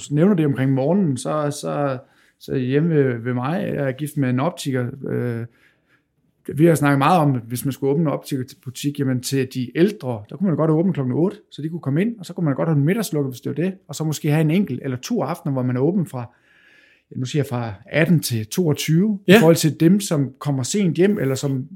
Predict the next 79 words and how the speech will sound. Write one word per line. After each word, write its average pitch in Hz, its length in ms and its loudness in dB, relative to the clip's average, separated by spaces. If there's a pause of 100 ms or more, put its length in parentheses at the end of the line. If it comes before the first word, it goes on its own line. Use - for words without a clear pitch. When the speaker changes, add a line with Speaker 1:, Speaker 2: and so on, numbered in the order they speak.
(100)
Speaker 1:
kan 147 100 -2
se 208 180 0
Speaker 2:
Mm. 156 60 -2
Speaker 1:
tiden 143 280 2
til 165 120 -2
at 156 60 -4
komme 160 160 2
ud 170 60 2
og 160 40 0
skal, 123 240 -4 (240)
skal 151 220 -6
kigge, 143 220 -4 (320)
det 131 80 -2
er 127 40 -2
så 135 120 -6
lige 135 140 0
briller, 143 240 0
det 196 100 -4
her, 160 180 0 (440)
øh, 143 100 0
Speaker 2:
Ja, 131 320 2 (180)
ja. 208 80 4
Speaker 1:
på 175 80 6
det 202 100 4
tidspunkt, 170 420 -2
ikke? 190 140 -4 (160)
Så, - 220 -2
Speaker 2:
Ja. 131 240 2
Speaker 1:
øh, 123 60 -4 (280)
så - 120 -6
jeg 139 120 -2
tænker 214 280 2
godt, 170 200 4
at 175 60 4
man 147 100 2
kan 131 120 -4
kigge - 220 -12 (220)
lidt 165 160 2
anderledes 151 360 0
ind 143 120 0
i - 20 0
det 147 180 -4
også. 139 240 -8 (220)
Speaker 2:
Ja. 196 140 2 (680)
Jamen, 214 280 6
øh, 208 60 12
jeg, 202 540 6
jeg, 208 220 0
jeg, 202 220 -4
jeg, 196 220 0
jeg 202 120 2
kommer 208 180 2
til 208 140 2
at 220 60 8
lave 214 280 8
et 220 40 4
eller 208 180 6
andet 196 140 4
omkring 175 300 0
det 180 80 2
her 180 100 2
med 170 140 0
åbningstider, 165 480 0
fordi 175 180 -4
jeg 170 80 -4
synes, 196 200 -6
det 226 80 -8
er 202 40 -8
et 170 60 -4
interessant 170 460 -4
emne, 170 240 0
fordi 165 220 -4
der 175 80 -4
må 170 140 -2
også 185 160 -4
være 180 160 2
noget 175 220 4
sådan 170 160 0
lidt 160 140 0